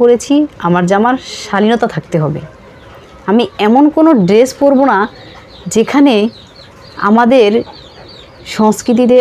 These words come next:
আমাদের ধর্মে আমাদের আঘাত পড়তে পারে। যেখানে বলতে পারেন আপনিও মুখ খুলে কথা বলছেন social মিডিয়াতে, কিন্তু তার মানে এই না যে আমি অশালীন কোনো dress পরেছি বা আমি নিজেকে অশালীনভাবে present করছি।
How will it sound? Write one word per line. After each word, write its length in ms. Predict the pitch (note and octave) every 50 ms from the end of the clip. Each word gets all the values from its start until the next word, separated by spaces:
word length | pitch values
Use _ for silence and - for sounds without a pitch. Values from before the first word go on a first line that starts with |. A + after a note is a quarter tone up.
| -
আমাদের 380 | - G3+ G3 F#3+ F#3+ F#3+ G3+ G3+ F#3
ধর্মে 480 | E3+ - F#3 F#3 G3 G3+ G#3 A3+ B3 C4+ C4+ -
আমাদের 340 | - F#3 F3 E3 E3 E3+ -
আঘাত 300 | D#3 E3+ F3 F3 G3 G3 - -
পড়তে 260 | - F#3 E3+ - - E3
পারে। 220 | D#3 C#3 - - - - - - - - - - - - - -
যেখানে 300 | F#3+ G#3+ - C4 C#4 C4+
বলতে 320 | B3 G#3 A3+ A#3+ A#3 A#3 C4
পারেন 280 | B3 C4 C4 B3+ G#3+ F#3+
আপনিও 380 | - - G3+ G3+ - - B3 B3+
মুখ 180 | A#3+ G#3+ G#3 G#3 -
খুলে 200 | - B3 A#3+ A3+ G3+
কথা 200 | - F#3 F#3 G3+
বলছেন 280 | G3 G#3+ G#3+ G#3+ - A#3 G#3+
social 320 | - G3 F3 - F#3 F3 F3
মিডিয়াতে, 460 | F3 D#3+ D3+ D#3+ D3 - - - - - - - - - - - - - - - - - - - -
কিন্তু 260 | B3 A#3+ A3+ C4+ C#4 C#4+ C#4+ C#4+ - - -
তার 160 | - G#3 G3+ G#3+
মানে 180 | A3+ A#3+ C4 C4 A#3+ A#3
এই 60 | A#3+
না 120 | B3+ C4 B3+
যে 120 | A#3+ C4
আমি 200 | A#3 G3+ G#3 A3 G3 - -
অশালীন 440 | G3 A3 - - A#3+ A#3+ B3+ C4 B3+
কোনো 220 | A3+ G#3 G3+ G3+ G3
dress 280 | E3+ D#3+ E3+ F3 F3 -
পরেছি 400 | - F#3+ F3 D#3+ D3+ - - E3 D#3
বা 120 | D#3+ F3 E3+ F3
আমি 140 | F3+ G3 G3+
নিজেকে 400 | G3 G3+ G#3 G3+ A#3 A#3 A3+ B3+ A3
অশালীনভাবে 680 | F#3 G3 - - A3+ A#3 B3 A#3+ G#3 F#3 E3+ F3+ G3+ G#3
present 400 | - - F#3 F3 E3+ F#3 G3 F#3
করছি। 360 | - D#3+ D#3 - - - -